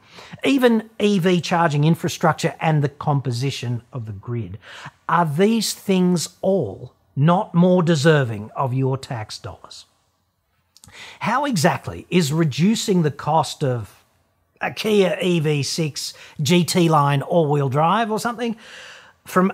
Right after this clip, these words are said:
eighty-six thousand bucks drive away, which it is currently, to, I don't know, seventy-five grand? How is that a net benefit to society if the taxpayer is underwriting it, right? I'd suggest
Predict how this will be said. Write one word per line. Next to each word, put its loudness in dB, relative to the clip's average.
eighty-six 0
thousand -2
bucks -2
drive -2
away, -4
which -2
it -2
is -6
currently, 2
to, 0
I -4
don't -2
know, 0
seventy-five 2
grand? -2
How 0
is 0
that 0
a 2
net 2
benefit -2
to -10
society -6
if -10
the -8
taxpayer -6
is -10
underwriting -10
it, -20
right? -18
I'd 0
suggest 0